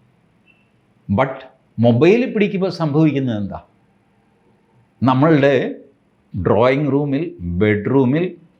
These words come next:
കിച്ചണിൽ, നമ്മളുടെ വാർഡ്രോബിൽ, അലമാരയിൽ, ബാങ്കിൽ, പോസ്റ്റ് ഓഫീസ് സേവിങ്സ് ബാങ്കിൽ, എല്ലായിടത്തും പോലീസ് കയറുന്നു, ഇല്ലേ?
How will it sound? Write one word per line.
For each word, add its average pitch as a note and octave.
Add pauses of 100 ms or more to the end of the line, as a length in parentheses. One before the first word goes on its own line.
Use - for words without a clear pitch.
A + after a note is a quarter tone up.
(180)
കിച്ചണിൽ, C#3+ (160)
നമ്മളുടെ A2
വാർഡ്രോബിൽ, A2+ (260)
അലമാരയിൽ, B2+ (100)
ബാങ്കിൽ, B2 (880)
പോസ്റ്റ് A2+
ഓഫീസ് C#3+
സേവിങ്സ് C3
ബാങ്കിൽ, C#3 (100)
എല്ലായിടത്തും C#3
പോലീസ് A#2
കയറുന്നു, G2+
ഇല്ലേ? A2+